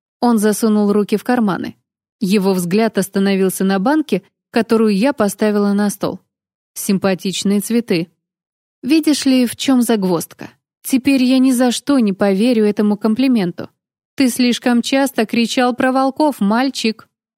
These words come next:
Он улыбнулся. Справедливо. Но, к твоему сведению, на этот раз я абсолютно серьёзен. Он огляделся по сторонам. Ну так что, это твой любимый праздник, да? Откуда ты знаешь?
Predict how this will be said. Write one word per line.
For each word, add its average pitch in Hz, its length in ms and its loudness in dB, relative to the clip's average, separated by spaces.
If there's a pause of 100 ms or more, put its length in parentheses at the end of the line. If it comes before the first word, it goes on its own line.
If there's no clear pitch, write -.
(420)
Он 214 220 2
улыбнулся. 214 680 -2 (720)
Справедливо. 196 800 -2 (460)
Но, 208 180 2
к - 60 -8
твоему 190 340 0
сведению, 185 640 -4 (180)
на 214 280 2
этот 208 240 -2
раз - 400 -10
я 220 200 2
абсолютно 208 560 0
серьёзен. 226 600 -2 (720)
Он 269 240 2
огляделся 196 600 0
по 190 120 -4
сторонам. 190 540 -4 (420)
Ну 226 300 2
так 226 220 0
что, - 340 -8 (340)
это 208 240 0
твой 196 240 0
любимый 190 360 0
праздник, 202 500 -2
да? 180 200 -4 (760)
Откуда 254 420 -2
ты 294 180 0
знаешь? 226 420 0